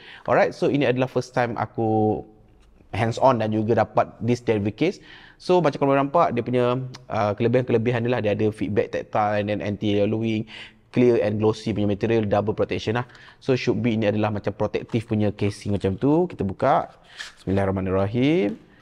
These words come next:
Okay. Alright. So inilah dia Devil Case untuk R O G lapan. So for the first impression, dia punya back panel dia adalah hard case.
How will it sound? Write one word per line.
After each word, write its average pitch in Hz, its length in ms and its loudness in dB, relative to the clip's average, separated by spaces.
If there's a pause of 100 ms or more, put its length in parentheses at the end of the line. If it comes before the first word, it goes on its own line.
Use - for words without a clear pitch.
(580)
Okay. 139 720 2 (800)
Alright. - 240 4 (400)
So 240 160 4
inilah 190 320 4
dia 170 160 4
Devil 151 320 4
Case 151 240 0
untuk 135 160 2
R 123 160 4
O 131 80 6
G 127 160 0
lapan. 117 720 2 (360)
So 233 160 4
for 202 160 4
the 190 80 2
first 202 240 0
impression, 196 560 2
dia 185 80 6
punya 185 160 0
back 160 160 2
panel 190 160 2
dia 160 160 4
adalah 151 160 4
hard - 320 0
case. - 320 -2